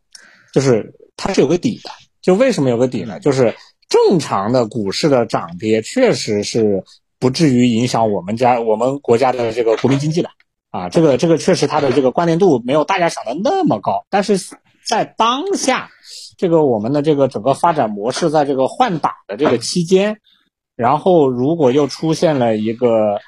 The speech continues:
Speaker 1: 呃，特别离谱的一个下跌的话，呃，那这个我，我的理解叫做肯定不会坐视不理，因为这个事情就是如果在这个时间点出现那种特别离谱的情况，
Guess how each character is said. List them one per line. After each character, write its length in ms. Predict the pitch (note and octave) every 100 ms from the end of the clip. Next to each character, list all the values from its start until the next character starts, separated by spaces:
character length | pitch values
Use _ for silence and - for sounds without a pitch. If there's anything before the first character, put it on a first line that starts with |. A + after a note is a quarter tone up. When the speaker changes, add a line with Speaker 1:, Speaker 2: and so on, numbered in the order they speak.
| _ _
Speaker 1:
呃， 100 | G2+ G#2 G2+ G2 G2 G2 F#2+ F#2+ - _ _ _ _
特 180 | _ -
别 140 | A#3 B3
离 420 | F#3+ C#3 D#3 A4+
谱 260 | - - G#2+
的 140 | G#2
一 160 | G#2 G#2+
个 100 | A#2
下 240 | - C3
跌 160 | G2+ G#2
的 140 | F#2+
话， 160 | - F#2 _ _ _ _ _ _
呃， 240 | G#2+ G#2
那 180 | A#2 F#3+
这 160 | F3+ B3+
个 420 | E3+ A2+ F#2+ F2+ - _ -
我， 360 | B2+ A#2+ G#2+ G#2 A#2+
我 200 | A#2+ A2+
的 120 | G#2+
理 180 | C#3+ A#2+
解 120 | A#2+
叫 140 | F#2+ G#2+
做 100 | G#2
肯 220 | - G2
定 120 | A2
不 120 | A#2
会 100 | A2+
坐 220 | B2 - C3+
视 100 | B2
不 160 | B2
理， 160 | G2 E2+
因 100 | A#2+
为 100 | D3+
这 100 | G3+
个 100 | F3
事 200 | - C#3+
情 200 | A2 G2
就 120 | A#2
是 100 | A2+
如 260 | G2+ G2 D3+
果 200 | D3 G#2 D2
在 140 | G#3
这 200 | F3 F4
个 120 | D#4+
时 240 | C3+ - A#2
间 160 | B2
点 260 | B2 F#2 E2
出 200 | - -
现 180 | D3 D#3+
那 80 | D3
种 120 | B2
特 140 | G#2 C#3
别 100 | B2+
离 180 | G#2+ A#2
谱 140 | -
的 80 | G2+
情 140 | -
况， 240 | F#2+ F#2+